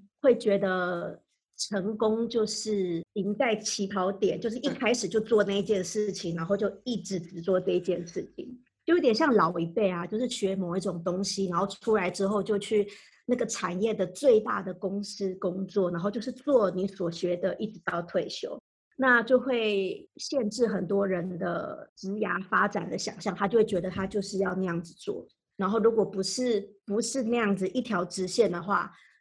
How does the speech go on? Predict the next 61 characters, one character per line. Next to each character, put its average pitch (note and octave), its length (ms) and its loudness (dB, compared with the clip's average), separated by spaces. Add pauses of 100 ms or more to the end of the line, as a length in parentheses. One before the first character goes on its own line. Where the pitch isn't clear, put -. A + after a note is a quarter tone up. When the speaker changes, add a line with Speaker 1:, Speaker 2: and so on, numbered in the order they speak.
Speaker 1:
他 F4 80 -8
搞 F3+ 260 -2
不 A#3+ 80 0
好 B3 80 4
心 A#3+ 240 0
里 A3 140 2
面 G#3 160 4
有 F3+ 140 2
一 F3+ 40 0
部 G3 200 -4 (280)
分 G3+ 120 0
会 G#3+ 120 2
觉 G3+ 140 -2
得 F#3 100 -4 (140)
那 G3+ 180 -2
这 G3+ 120 -2
样 F#3+ 80 -4
代 F#3+ 120 -2
表 F3+ 220 -4
自 G#3+ 60 -6
己 - 120 -10
是 - 120 -14
失 - 320 -12
败， A3+ 240 -12 (720)
他 G#3 80 -2
是 G#3+ 160 -6
失 - 200 -8
败 G#3+ 200 4
所 G3 120 0
以 F#3 60 0
才 E3 100 -6
需 E3 140 -6
要 E3+ 140 -2
跳 - 240 -6
槽。 - 260 -18
但 F#4+ 100 0
是 F#4 100 2 (180)
我 F#3+ 160 -2
发 C4+ 240 0
现 C#4+ 200 2
美 F#3+ 200 0
国 F3+ 200 -4
比 F3 140 -6
较 F#3+ 880 0
不 F3 140 -6
会 F3 340 -2
这 - 120 -8
样 - 180 -8
子 - 100 -20
想。 - 220 -14 (140)
Speaker 2:
嗯， E3+ 320 2 (420)
Speaker 1:
他 - 100 -2
们 G3+ 80 2
通 A3+ 300 -4
常 F3+ 220 -2
可 G3+ 180 2
以 G3 240 0
接 G3+ 260 0
受 G#3 280 2
说， F#3+ 480 -2
Speaker 2:
OK。 G3 100 -10